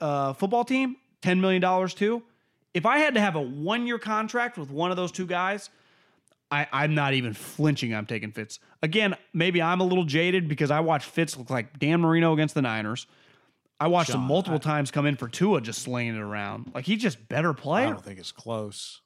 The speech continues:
Speaker 1: <laughs> Yeah, I don't either. I, I had someone in the league tell me today, like,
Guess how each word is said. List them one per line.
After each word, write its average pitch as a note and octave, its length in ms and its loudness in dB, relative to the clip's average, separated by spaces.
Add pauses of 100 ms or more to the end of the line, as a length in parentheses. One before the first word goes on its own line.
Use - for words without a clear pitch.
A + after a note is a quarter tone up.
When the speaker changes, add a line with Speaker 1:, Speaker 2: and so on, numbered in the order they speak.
(100)
Speaker 1:
<laughs> - 20 -6 (560)
Yeah, F#3+ 180 -2
I G3+ 100 -2
don't F3+ 340 -2
either. B3+ 280 -2 (480)
I, - 140 -2 (400)
I G3 100 2
had C4 140 2
someone F#3 280 4
in E3 60 6
the D3+ 60 6
league D#3 220 4
tell E3+ 100 4
me E3 100 4
today, E3 280 2
like, A#2 260 -2